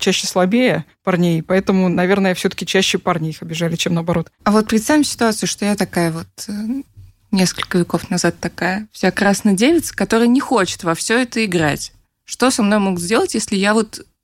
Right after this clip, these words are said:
Speaker 2: не хочу?
Speaker 1: Ну, самая лучшая стратегия будет найти сразу какого-нибудь парня, который будет считаться вашим, э,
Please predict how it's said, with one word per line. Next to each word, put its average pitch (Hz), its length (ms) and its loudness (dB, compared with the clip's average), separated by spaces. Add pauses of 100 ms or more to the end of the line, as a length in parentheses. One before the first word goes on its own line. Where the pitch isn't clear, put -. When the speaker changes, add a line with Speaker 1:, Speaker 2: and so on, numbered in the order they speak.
(120)
Speaker 2:
не 208 160 4
хочу? - 420 -4 (460)
Speaker 1:
Ну, 262 1300 2 (500)
самая 247 480 2
лучшая 240 280 -2
стратегия 233 540 0
будет 214 360 0
найти 208 420 0
сразу 196 440 0
какого-нибудь 180 640 -4
парня, 254 500 0
который 190 260 -2
будет 175 260 -2
считаться 175 920 0
вашим, 170 540 -2
э, 165 420 -2